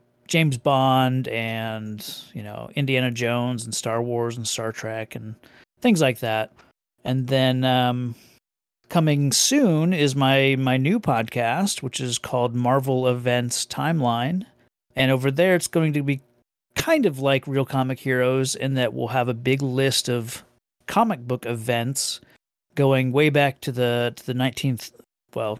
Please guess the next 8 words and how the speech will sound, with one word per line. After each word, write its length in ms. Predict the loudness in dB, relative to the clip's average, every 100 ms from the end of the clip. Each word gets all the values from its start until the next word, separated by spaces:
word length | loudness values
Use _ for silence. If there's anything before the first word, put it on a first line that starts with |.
| -8
to 100 | -2
nineteen 320 | -2 -2 -6
thirty-nine 920 | -2 -2 0 0 2 4 4 2 0
when 340 | -2 -2 -2 -2
Marvel 540 | 2 2 0 -2 -4
was 500 | -2 0 0 -2 -6
Timely 480 | -4 0 2 2 -2
Comics. 720 | -4 -6 -6 -6 -6 -8